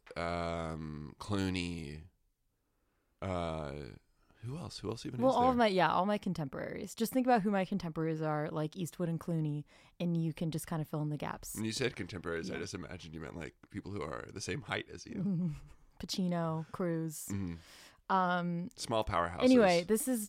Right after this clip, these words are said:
Speaker 2: we're getting off topic. Well, we
Speaker 1: That's,
Speaker 2: have, we
Speaker 1: honestly,
Speaker 2: have, we, no, no, no.
Speaker 1: honestly, honestly, this is what happened to Manny Oldbooks.
Speaker 2: <laughs>
Speaker 1: The thing
Speaker 2: We're
Speaker 1: that I'm
Speaker 2: doing it
Speaker 1: doing.
Speaker 2: again.
Speaker 1: I'm just realizing that maybe it isn't entirely your fault.
Speaker 2: <gasps>
Speaker 1: Maybe I'm also partially to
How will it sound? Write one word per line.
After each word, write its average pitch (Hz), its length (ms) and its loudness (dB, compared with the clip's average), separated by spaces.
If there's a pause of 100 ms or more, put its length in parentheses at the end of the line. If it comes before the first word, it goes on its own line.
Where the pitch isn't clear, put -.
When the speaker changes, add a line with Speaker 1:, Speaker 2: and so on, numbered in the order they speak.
Speaker 2:
we're 202 120 2
getting 240 260 4
off - 180 -2
topic. - 480 4
Well, 170 240 0
we 165 180 -2
Speaker 1:
That's, 147 360 6
Speaker 2:
have, - 160 -14
we - 100 4
Speaker 1:
honestly, 190 320 12
Speaker 2:
have, 208 160 -10
we, 240 120 6
no, 226 200 10 (240)
no, 175 260 0 (320)
no. 175 340 8
Speaker 1:
honestly, 180 500 4 (420)
honestly, 139 640 0 (260)
this 127 220 2
is 131 100 0
what 113 140 2
happened 98 260 0
to 95 60 -2
Manny 90 260 -4
Oldbooks. 107 600 -4 (160)
Speaker 2:
<laughs> - 160 -16
Speaker 1:
The 127 100 0
thing 127 200 0
Speaker 2:
We're 247 100 10
Speaker 1:
that 190 100 4
I'm 262 60 10
Speaker 2:
doing 262 100 10
it 233 40 6
Speaker 1:
doing. 208 100 4
Speaker 2:
again. 175 360 -4 (140)
Speaker 1:
I'm 127 160 4
just 135 200 0
realizing 95 760 -2
that 92 260 0
maybe 95 600 0
it 87 100 -2
isn't 90 200 -6
entirely 87 440 -6
your 80 160 -8
fault. 85 260 -6
Speaker 2:
<gasps> - 1800 -20
Speaker 1:
Maybe 95 400 0
I'm 87 200 -2
also 87 320 -2
partially 73 420 -8
to 71 100 -14